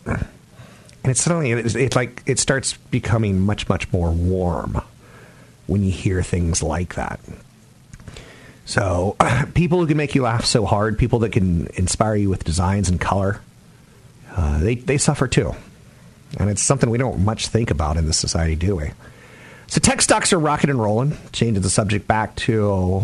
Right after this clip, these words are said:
stress. Tech stocks are in rally mode. That means your four oh one k is probably getting fatter because companies like Apple, Facebook, and Netflix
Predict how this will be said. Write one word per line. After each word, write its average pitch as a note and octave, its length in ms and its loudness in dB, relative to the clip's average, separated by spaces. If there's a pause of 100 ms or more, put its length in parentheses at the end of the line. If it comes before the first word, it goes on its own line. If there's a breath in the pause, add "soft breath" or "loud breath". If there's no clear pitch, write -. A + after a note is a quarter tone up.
(120)
stress. - 720 -2 (1000 loud breath)
Tech B2+ 160 -2
stocks B2 280 0
are G#2+ 80 0
in G2 80 2
rally G#2+ 240 0
mode. G#2+ 360 0 (580 loud breath)
That C3 100 2
means C3 200 0
your A#2 80 2
four A#2 260 0
oh A2 40 0
one A2 100 2
k A2 180 0
is G#2+ 100 -2
probably A2 500 0
getting G2 260 0
fatter A2+ 580 0
because - 260 -2
companies G#3 280 2
like F3+ 160 -2
Apple, C#3+ 400 2
Facebook, - 420 0
and G2 100 2
Netflix - 680 -2